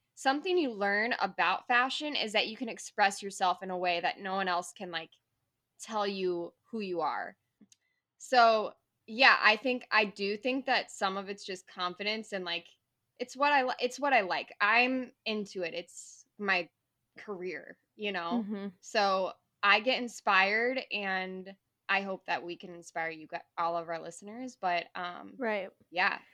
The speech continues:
Speaker 1: I think it's just kind of experiencing what else is out there in the fashion world that you can kind of play with and mix and match. And I, you know, just because I wear a pair of cowgirl boots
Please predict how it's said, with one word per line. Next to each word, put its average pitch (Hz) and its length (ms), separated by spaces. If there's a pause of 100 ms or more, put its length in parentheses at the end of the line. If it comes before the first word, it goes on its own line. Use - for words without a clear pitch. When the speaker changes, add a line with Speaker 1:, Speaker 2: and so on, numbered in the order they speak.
(100)
Speaker 1:
I 196 140
think 226 160
it's 202 180
just - 460 (1040)
kind 190 220
of 190 200 (540)
experiencing 175 1080 (240)
what 185 180
else 175 260
is 165 120
out 165 260
there 170 220
in 175 200
the 165 80
fashion 175 400
world 165 320
that 160 220 (100)
you 180 180
can 165 500 (360)
kind 214 200
of 202 120
play 214 220
with 175 340
and 180 320 (300)
mix 226 240
and 233 180
match. 208 440
And 175 400 (120)
I, 202 280 (140)
you 208 180
know, 185 200
just 214 240
because 247 200
I 220 100
wear 202 200
a 196 40
pair 190 220
of 170 80
cowgirl 180 440
boots 175 340